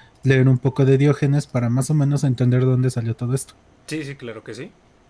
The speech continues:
Speaker 1: Entonces, ¿cómo decirlo? O sea, es muy poco tiempo esos cuatro años en el que, o sea, tan solo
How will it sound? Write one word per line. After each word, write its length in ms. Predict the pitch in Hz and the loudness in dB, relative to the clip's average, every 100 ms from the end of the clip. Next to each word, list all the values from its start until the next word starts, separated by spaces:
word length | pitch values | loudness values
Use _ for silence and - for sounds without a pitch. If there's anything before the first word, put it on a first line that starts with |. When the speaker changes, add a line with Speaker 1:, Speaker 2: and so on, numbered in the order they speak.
| _ _ _ _ | _ _ _ _
Speaker 1:
Entonces, 800 | 139 131 151 135 147 151 131 120 - _ _ _ _ _ _ _ _ | 0 2 2 2 2 4 2 0 -12 _ _ _ _ _ _ _ _
¿cómo 220 | 165 180 | 4 4
decirlo? 280 | 143 156 143 | 4 4 2
O 20 | |
sea, 140 | 120 147 | 0 0
es 80 | 151 | 2
muy 280 | 160 170 - - - | 4 4 0 -10 0
poco 280 | 175 180 - | 0 0 -6
tiempo 480 | 170 170 160 160 | -4 -2 -2 -2
esos 220 | 156 160 - | -2 -4 -4
cuatro 300 | 151 143 151 | -4 -2 -2
años 440 | 147 156 196 - _ _ _ _ - | 0 -2 -4 -10 _ _ _ _ -2
en 180 | 127 123 | 2 2
el 180 | 120 - | 2 0
que, 260 | 135 147 - | 0 0 0
o 80 | 147 | 0
sea, 160 | 185 | 2
tan 120 | 156 | 2
solo 200 | 156 165 | 2 2